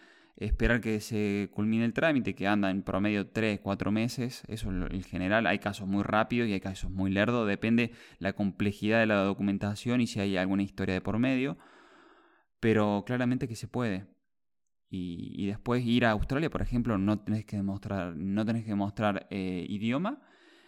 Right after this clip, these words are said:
no tenés que demostrar, em, no, ah, no tenés, podés aplicar en cualquier momento del año y tampoco tenés que demostrar título terciario universitario, así que es un golazo.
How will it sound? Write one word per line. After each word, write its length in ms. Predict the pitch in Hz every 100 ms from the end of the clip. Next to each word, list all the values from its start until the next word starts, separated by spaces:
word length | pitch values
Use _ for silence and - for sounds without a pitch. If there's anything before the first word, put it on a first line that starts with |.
| _ _ _ _
no 640 | 110 110 110 107 110 131
tenés 280 | 131 127 127
que 100 | -
demostrar, 800 | 113 107 110 - 120 120 107 - - _ -
em, 800 | 110 107 101 98 98 95 92 92
no, 140 | 87 143
ah, 160 | 143
no 100 | 101
tenés, 200 | 117 131
podés 200 | 82 127
aplicar 240 | 139 117 120
en 60 |
cualquier 240 | 107 104 117
momento 240 | 117 113
del 100 | 104
año 320 | 101 165 302 - _ _ _ - _ _ _ _
y 280 | 131 139
tampoco 320 | 135 131 139 139
tenés 180 | 123 131
que 120 | 135
demostrar 400 | 123 117 135 131
título 400 | 135 123 123 117
terciario 320 | 104 104 113
universitario, 500 | 104 95 - 76 76
así 140 | -
que 80 | -
es 180 | 104 -
un 120 | - 87
golazo. 420 | 85 76 -